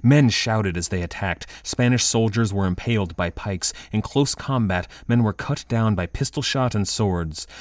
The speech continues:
Shards of wood, stone, and metal flew in all directions from pistol and cannon shot. Mings was wounded three times, but by the end of the day, the buccaneers were successful. In the harbor,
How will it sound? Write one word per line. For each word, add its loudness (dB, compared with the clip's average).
Shards 4
of -2
wood, 4
stone, 2
and 2
metal 2
flew 2
in 2
all 2
directions 0
from -4
pistol -4
and -4
cannon -4
shot. -10
Mings 6
was 2
wounded 2
three 0
times, -2
but -8
by -2
the 0
end 2
of -4
the -2
day, -2
the -4
buccaneers -2
were -4
successful. -8
In 0
the 0
harbor, 0